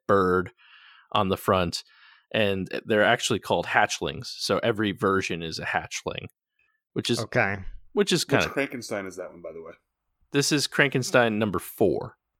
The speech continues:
Speaker 2: And not to be confu-, confused with the Corpse Reviver number two. We got a Krankenstein number four.
Speaker 1: <laughs> Right. And this one's pretty good.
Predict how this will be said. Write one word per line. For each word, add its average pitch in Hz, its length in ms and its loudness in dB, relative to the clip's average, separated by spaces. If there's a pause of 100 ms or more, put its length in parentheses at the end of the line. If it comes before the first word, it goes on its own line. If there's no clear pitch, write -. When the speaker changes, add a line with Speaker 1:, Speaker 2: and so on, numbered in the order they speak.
(160)
Speaker 2:
And 117 80 0
not 127 140 4
to - 80 -14
be 143 80 2
confu-, 123 420 -2 (160)
confused 131 380 2
with 117 80 -4
the 110 80 -4
Corpse - 320 0
Reviver 110 340 2
number 101 220 -4
two. 95 400 -2
We 104 100 0
got 98 140 0
a 101 40 -12
Krankenstein 101 640 -4
number 92 200 -8
four. 95 400 -10 (200)
Speaker 1:
<laughs> 151 600 4 (520)
Right. 92 280 4 (760)
And 147 160 6
this 403 160 6
one's 453 160 6
pretty 339 220 2
good. 165 260 4